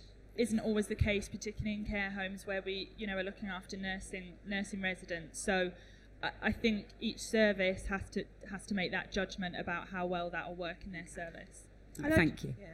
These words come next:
Speaker 2: Just,
Speaker 4: There, there
Speaker 2: oh,
Speaker 4: is
Speaker 2: go on,
Speaker 4: an
Speaker 2: Ruth, go on.
Speaker 4: interesting blog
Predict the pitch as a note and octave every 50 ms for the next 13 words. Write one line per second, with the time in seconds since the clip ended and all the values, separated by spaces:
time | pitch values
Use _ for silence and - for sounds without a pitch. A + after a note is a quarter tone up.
0 | F3 - - - E4+ - - - - - A3 A#3+ A3+ A3 B3+ B3 A3 G3+ G3 G3+
1 | G#3 - F#3+ F#3+ F#3+ F#3+ - - - F#3+ F3+ F3+ F3+ F#3 F#3 F3 - - - -
2 | - - A3 A3+ A3 F#3+ F3 E3 E3 D#3+